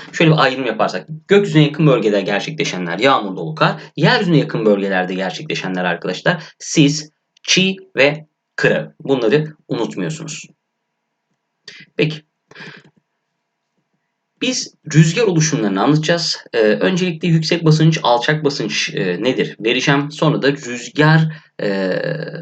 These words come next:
anlatacağım. E, ve, e, dersimiz hakkında arkadaşlar, e, konuşmaya devam edeceğiz. Şimdi soğuk hava mo-, soğuk hava moleküllerin, yani havadaki moleküllerin birbirine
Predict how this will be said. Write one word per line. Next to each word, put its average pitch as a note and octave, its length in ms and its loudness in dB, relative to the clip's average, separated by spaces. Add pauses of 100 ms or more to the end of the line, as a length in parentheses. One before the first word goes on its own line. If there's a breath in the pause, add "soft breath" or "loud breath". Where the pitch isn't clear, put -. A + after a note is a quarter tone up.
(320)
anlatacağım. C#3 760 0 (240)
E, A2 360 0
ve, B2+ 160 4
e, G2+ 460 -2
dersimiz A#2 400 0
hakkında F#2 320 -4
arkadaşlar, F2+ 680 -4
e, D#2 320 -6 (300)
konuşmaya A#2+ 400 -2
devam - 240 2
edeceğiz. - 300 -10
Şimdi D#3 280 -2 (800 loud breath)
soğuk C4+ 440 2
hava G#3 140 6
mo-, D#3 300 0 (500)
soğuk - 280 2
hava C3+ 240 2
moleküllerin, C#3+ 640 2
yani G#2 140 -6
havadaki C3+ 360 0
moleküllerin D3+ 520 0
birbirine E3 720 2